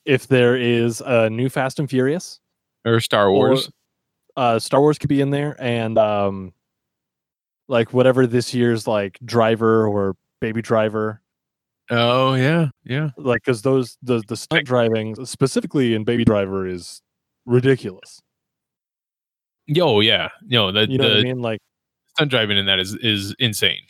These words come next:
Speaker 2: Insanely good.
Speaker 1: Yeah, so I think it comes down to, like, I think you have your, your three contenders, which is Marvel,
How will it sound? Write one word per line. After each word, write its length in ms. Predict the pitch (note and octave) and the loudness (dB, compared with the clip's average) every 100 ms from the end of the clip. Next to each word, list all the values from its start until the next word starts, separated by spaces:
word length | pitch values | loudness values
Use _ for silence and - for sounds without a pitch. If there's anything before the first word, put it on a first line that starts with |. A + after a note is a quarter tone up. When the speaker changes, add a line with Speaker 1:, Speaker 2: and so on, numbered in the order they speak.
| _ - | _ -6
Speaker 2:
Insanely 440 | A2+ - A2 G2 | -4 0 0 0
good. 180 | E2 - _ _ _ _ | -2 -6 _ _ _ _
Speaker 1:
Yeah, 280 | D#3 B2 G2+ | -8 -6 -8
so 160 | - C3 | -4 -2
I 80 | A#2 | 0
think 140 | C#3+ | -2
it 60 | C3+ | -2
comes 220 | C3+ A#2 | -2 -2
down 200 | B2 A2 | -2 -2
to, 300 | G#2+ A2 G2 G2 | -2 -4 -4 -4
like, 360 | G2+ F#2+ - _ _ _ _ _ _ - | -6 -8 -12 _ _ _ _ _ _ -4
I 60 | B2+ | 0
think 160 | C3+ B2+ | 0 0
you 100 | B2 | 0
have 160 | B2+ | 0
your, 180 | A2+ A2 | 0 -6
your 240 | A2+ A2+ | -2 0
three 540 | A2 - C3+ B2+ A#2+ A2 | 0 0 2 2 2 -2
contenders, 720 | C3 A2+ B2+ A2 G2 E2+ - | -4 -2 -2 -2 -6 -8 -4
which 160 | A#2 A2 | -2 0
is 440 | F#2+ F#2 F2 - | -2 -2 -6 -8
Marvel, 600 | A2 A2 A2 A2 G#2+ F#2+ | -2 0 0 0 -2 -2